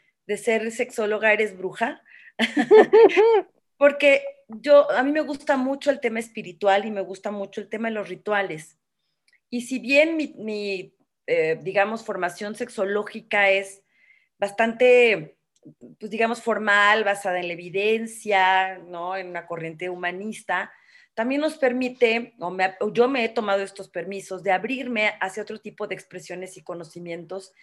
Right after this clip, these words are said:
que no van en contra uno del otro y que se pueden complementar. Entonces, yo cuando hablo con las mujeres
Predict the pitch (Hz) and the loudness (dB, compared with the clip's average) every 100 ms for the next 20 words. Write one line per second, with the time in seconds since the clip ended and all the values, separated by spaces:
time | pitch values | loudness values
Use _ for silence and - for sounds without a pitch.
0 | - _ - 254 285 302 311 294 247 247 | -20 _ -4 0 2 4 2 0 -4 -2
1 | 254 247 240 220 220 208 208 214 214 214 | -2 0 -2 -2 -4 -6 -4 -4 -6 -14
2 | 185 190 202 196 202 196 196 190 196 220 | -16 -14 -10 -10 -8 -6 -6 -8 -6 -2
3 | 214 214 _ _ - _ - 302 285 349 | -2 -4 _ _ -20 _ -12 -10 -8 -6
4 | 370 330 269 262 262 254 208 202 185 214 | -4 0 0 0 -2 -2 -2 -4 -8 -4
5 | 202 208 214 | -2 -2 -4